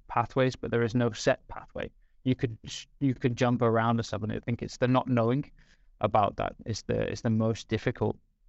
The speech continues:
difficult thing. And it's also, again, how in depth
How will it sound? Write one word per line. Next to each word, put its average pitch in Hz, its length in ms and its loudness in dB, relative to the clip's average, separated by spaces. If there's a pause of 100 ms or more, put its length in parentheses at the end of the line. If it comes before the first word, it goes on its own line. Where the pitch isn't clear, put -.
(400)
difficult 110 420 0
thing. 110 300 0 (140)
And 110 500 0 (540)
it's 123 100 0
also, 135 380 2 (300)
again, 123 200 2
how 131 360 6
in 120 100 4
depth - 420 0